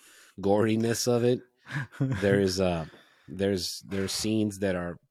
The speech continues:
Speaker 1: pretty intense. Uh,
Speaker 2: I mean, it's,
Speaker 1: fighting.
Speaker 2: it's a war movie.
Speaker 1: It's a war movie, and he doesn't pull any punches.
Speaker 2: Yeah.
Speaker 1: Um, and he's so good at just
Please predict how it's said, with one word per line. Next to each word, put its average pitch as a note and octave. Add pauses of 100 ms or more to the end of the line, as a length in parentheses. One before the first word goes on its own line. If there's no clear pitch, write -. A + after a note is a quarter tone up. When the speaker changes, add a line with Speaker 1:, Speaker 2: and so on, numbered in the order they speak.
(140)
Speaker 1:
pretty B2
intense. G2 (520)
Uh, E2+ (360)
Speaker 2:
I C3+
mean, A#2
it's, A2+
Speaker 1:
fighting. A#2+
Speaker 2:
it's B2
a B2+
war G#2+
movie. F#2+ (460)
Speaker 1:
It's G2
a D3
war B2
movie, F#2+
and F#2
he G#2
doesn't F#2+
pull F#2+
any D#2+
punches. - (420)
Speaker 2:
Yeah. -
Speaker 1:
Um, D#2
and G2
he's B2
so C3+
good A#2
at G2+
just -